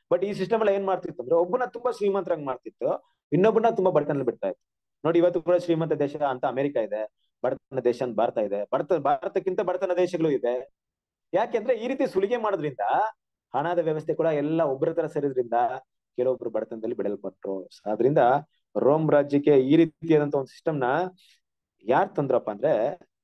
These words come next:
ಅಗಸ್ಟಸ್ ಸೀಸರ್. So ಇದೆಲ್ಲ ಕೂಡ ದಾನಿಯೇಲ ಹನ್ನೊಂದನೇ ಅಧ್ಯಾಯದಲ್ಲಿ ಮಾತಾಡ್ಕೊಂಡು ಹೋಗ್ತಾ ಇದ್ದಾರೆ. ನಾವು ಅದನ್ನ ಗಮನದಲ್ಲಿ ಇಟ್ಕೊಂಡು ಹೋದಾಗ ನೋಡಿ, ಯೇಸು ಕ್ರಿಸ್ತನ್ ಕೂಡ ಇದೇ ಒಂದು ರಾಜ್ಯದಲ್ಲಿ ಇದ್ರು, but ಅದಕ್ಕೆ ವಿರುದ್ಧವಾಗಿ ದಂಗೆ ಏಳೋದಾಗ್ಲಿ,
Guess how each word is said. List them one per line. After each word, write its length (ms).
ಅಗಸ್ಟಸ್ 460
ಸೀಸರ್. 500
So 60
ಇದೆಲ್ಲ 360
ಕೂಡ 100
ದಾನಿಯೇಲ 420
ಹನ್ನೊಂದನೇ 280
ಅಧ್ಯಾಯದಲ್ಲಿ 320
ಮಾತಾಡ್ಕೊಂಡು 380
ಹೋಗ್ತಾ 200
ಇದ್ದಾರೆ. 340
ನಾವು 180
ಅದನ್ನ 180
ಗಮನದಲ್ಲಿ 380
ಇಟ್ಕೊಂಡು 260
ಹೋದಾಗ 220
ನೋಡಿ, 440
ಯೇಸು 180
ಕ್ರಿಸ್ತನ್ 380
ಕೂಡ 100
ಇದೇ 280
ಒಂದು 220
ರಾಜ್ಯದಲ್ಲಿ 360
ಇದ್ರು, 160
but 200
ಅದಕ್ಕೆ 240
ವಿರುದ್ಧವಾಗಿ 460
ದಂಗೆ 240
ಏಳೋದಾಗ್ಲಿ, 760